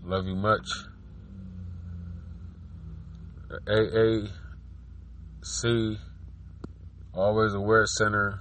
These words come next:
is coming soon to a city near you, 'cause A is for alcohol. <laughs> Uh, and so that's the beginning, right?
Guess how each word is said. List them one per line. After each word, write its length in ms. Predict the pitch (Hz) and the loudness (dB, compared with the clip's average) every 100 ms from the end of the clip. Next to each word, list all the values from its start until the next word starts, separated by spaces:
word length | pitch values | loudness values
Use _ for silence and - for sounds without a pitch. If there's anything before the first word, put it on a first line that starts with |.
| - - - - | -10 -16 -12 -12
is 100 | - | -4
coming 380 | - 101 95 | -2 -2 -2
soon 640 | 90 - 110 113 110 107 104 - - - - - - - - | -4 -2 2 2 2 -2 -6 -10 -14 -12 -12 -10 -6 -4 0
to 140 | 104 | 0
a 40 | 95 | 0
city 340 | - 110 107 | 2 2 2
near 220 | 107 107 | 2 4
you, 420 | 107 113 113 113 107 - - - - - - | 6 6 6 4 0 -8 -16 -16 -16 -14 -10
'cause 180 | 92 - | -6 0
A 200 | 110 110 | 4 6
is 140 | 104 | 4
for 100 | - | -2
alcohol. 840 | - 107 95 107 113 117 113 110 113 - - - - - - - | -2 -2 -2 2 6 8 10 8 4 -4 -14 -14 -12 -12 -12 -4
<laughs> 60 | 135 - 107 - 104 - - - - - - - - - - - - - - - | -4 -2 -8 -8 -12 -12 -12 -14 -12 -14 -14 -14 -14 -14 -14 -14 -14 -14 -14 -10
Uh, 340 | 95 90 82 78 - - - - | -6 -2 -2 -2 -6 -14 -14 -8
and 280 | 92 95 98 | -2 0 0
so 480 | - 107 101 98 90 - - - - - - - | 4 4 4 2 0 -6 -16 -16 -16 -16 -16 -6
that's 140 | 101 104 | -2 -2
the 100 | 101 | -2
beginning, 680 | 95 92 95 110 107 98 90 - | -2 0 2 2 2 0 -2 -6
right? 400 | 76 92 101 101 | 4 8 10 8